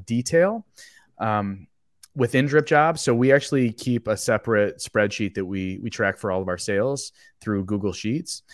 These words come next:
And that allows us to track in a lot more granularity, um,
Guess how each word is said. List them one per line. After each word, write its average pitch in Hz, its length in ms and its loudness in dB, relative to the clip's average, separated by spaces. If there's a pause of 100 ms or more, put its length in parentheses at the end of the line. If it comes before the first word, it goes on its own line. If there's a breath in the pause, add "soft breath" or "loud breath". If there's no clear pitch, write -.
(220 soft breath)
And 107 160 2
that 113 140 6
allows 113 300 4
us 107 100 -10
to 110 100 -10
track 101 580 -2
in 104 140 -4
a 95 40 -6
lot 98 260 -2
more 98 160 -4
granularity, 90 880 -4 (360 soft breath)
um, 82 340 -14